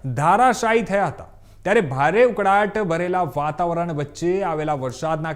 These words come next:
કારણે લોકો ભરાયેલા પાણી વચ્ચે પણ વરસાદની મજા માણી હતી. ત્યારે સ્થાનિક રહીશોના શબ્દોમાં કહીએ તો લાંબા સમયથી ઉકળાટ ભર્યું વાતાવરણ હતું અને ત્યારે ગરમીના કારણે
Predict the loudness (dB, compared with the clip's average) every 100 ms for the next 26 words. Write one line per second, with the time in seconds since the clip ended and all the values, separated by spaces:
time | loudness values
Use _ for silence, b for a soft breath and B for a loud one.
0 | -4 -4 -4 -4 -4 -4 -6 -4 -4 -4
1 | -6 B B -10 -4 -2 0 2 0 0
2 | -2 0 2 0 2 0 0 -2 -2 -2
3 | -4 -2 2 2 2 -2 -2 0 2 2
4 | 2 -2 -4 -6 -10 -20 b b b 4
5 | 4 4 0 -2 2 2 4 4 4 2
6 | 0 0 0 -2 -2 -2 0 0 0 -4
7 | -2 -2 2 0 0 B B 2 2 2
8 | 0 0 2 4 4 2 0 0 0 0
9 | 0 2 2 0 0 2 2 2 2 0
10 | 2 0 -2 -8 -18 -20 b b -8 -4
11 | 0 0 0 0 2 4 2 2 2 2
12 | 2